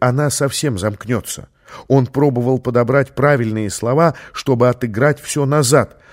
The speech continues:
но только сам всё больше запутывался в собственных сомнениях. "А что самое красивое из того, что ты помнишь?"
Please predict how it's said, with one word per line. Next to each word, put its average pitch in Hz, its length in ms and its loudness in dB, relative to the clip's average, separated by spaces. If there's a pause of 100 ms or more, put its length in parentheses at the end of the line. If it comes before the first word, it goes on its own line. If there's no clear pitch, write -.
но 117 140 -2
только 139 340 0
сам 175 340 2
всё 120 200 -4
больше 127 400 -2
запутывался 135 840 -2 (180)
в - 80 -10
собственных 147 600 -2
сомнениях. 127 640 0 (600)
"А 135 140 2
что 208 320 2
самое 151 460 0
красивое 147 720 -2
из 131 300 -4
того, 143 280 0
что 143 200 -4
ты 170 320 -4
помнишь?" 90 760 -6